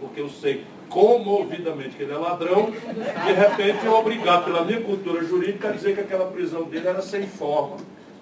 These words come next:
que não podia ser preso o Michel Temer. A gente tem que guardar essas civilidades, tá certo? O, o compromisso. Então, o que é que vocês precisam fazer? Pega esse patrimônio imagético que vocês têm e vão pra rua. Vocês estão com carteira, uma pessoa na porta de cada brasileiro.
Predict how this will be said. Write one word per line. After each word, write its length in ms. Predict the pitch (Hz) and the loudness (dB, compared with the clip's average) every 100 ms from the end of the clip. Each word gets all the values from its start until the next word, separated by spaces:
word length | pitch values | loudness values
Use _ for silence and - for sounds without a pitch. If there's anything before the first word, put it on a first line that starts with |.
| - | -12
que 80 | 160 | -8
não 120 | - | -8
podia 320 | 359 359 - - | -6 -4 -4 -6
ser 180 | 185 170 | -4 -6
preso 280 | 160 160 160 | -6 -6 -6
o 20 | |
Michel 300 | 165 - 180 | -10 -6 -4
Temer. 260 | 180 160 147 | -4 -4 -6
A 20 | |
gente 100 | 190 | -6
tem 120 | 196 - | -6 -8
que 100 | 202 | -4
guardar 420 | 190 - - 156 | 0 0 0 -4
essas 280 | - 165 - - 175 - | -4 -12 -16 -12 -12 -12
civilidades, 1040 | - 196 165 170 170 - - - - - - | -12 -8 -6 -4 -4 -4 -6 -10 -18 -20 -20
tá 60 | |
certo? 260 | - 151 147 | -12 -10 -8
O, 180 | 139 127 | -10 -10
o 220 | 123 143 | -10 -8
compromisso. 480 | 143 151 135 - - | -6 -4 -6 -8 -4
Então, 220 | 196 190 - - - | -2 -2 -6 -16 -16
o 40 | 156 | -2
que 120 | 202 | 0
é 40 | |
que 80 | 202 | 0
vocês 160 | 202 185 | -2 -2
precisam 280 | - 180 175 | -4 -4 0
fazer? 480 | 160 131 117 104 - - - | 0 -2 -4 -8 -10 -20 0
Pega 260 | 208 214 208 | 2 4 0
esse 180 | - | -2
patrimônio 760 | 170 170 160 143 - 135 123 110 - - | 0 2 2 0 -4 -4 -4 -6 -12 -16
imagético 720 | 139 143 - 147 160 160 127 | -8 -4 -4 0 0 0 -4
que 60 | - | -12
vocês 200 | - - | -10 -10
têm 380 | - 170 185 - - - | -6 -6 -6 -10 -16 -16
e 80 | 214 | -12
vão 300 | 190 202 220 | -2 0 0
pra 180 | 208 202 | 2 0
rua. 400 | - 165 202 190 | 2 -2 0 0
Vocês 200 | - 180 | 0 -2
estão 180 | 196 202 | -2 -4
com 120 | - | -6
carteira, 420 | - 175 170 196 202 | -2 0 0 -2 0
uma 120 | 190 | 0
pessoa 340 | 190 175 208 | -2 -2 0
na 100 | 202 | 0
porta 320 | 185 190 180 | 0 0 0
de 100 | 180 160 | -4 -8
cada 200 | 175 165 | -6 -6
brasileiro. 680 | 156 160 - - 185 - | -6 -6 -6 -4 -2 -2